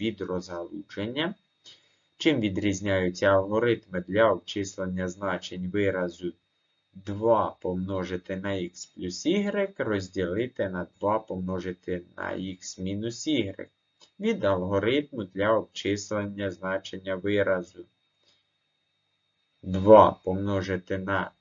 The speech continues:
ікс плюс ігрек помножити на два помножити на ікс мінус ігрек. І третє, при яких значеннях змінних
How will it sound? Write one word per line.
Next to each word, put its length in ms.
ікс 440
плюс 520
ігрек 520
помножити 800
на 180
два 360
помножити 640
на 140
ікс 420
мінус 500
ігрек. 440
І 180
третє, 600
при 260
яких 480
значеннях 640
змінних 600